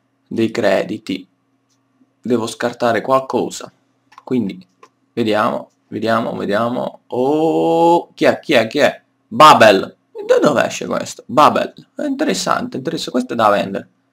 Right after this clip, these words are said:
Chi è? Silvio? Buono.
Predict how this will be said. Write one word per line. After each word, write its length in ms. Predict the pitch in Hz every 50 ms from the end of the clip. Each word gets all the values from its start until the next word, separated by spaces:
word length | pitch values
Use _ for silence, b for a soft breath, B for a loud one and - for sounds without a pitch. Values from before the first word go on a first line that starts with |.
| _ _ _ _ _ _ _ _ _ _ _ _ _
Chi 140 | - - 175
è? 80 | 127 -
Silvio? 800 | - - - 185 175 143 117 101 98 101 110 120 131 156 - - _
Buono. 680 | - 110 110 120 117 107 101 101 107 117 120 127 131 -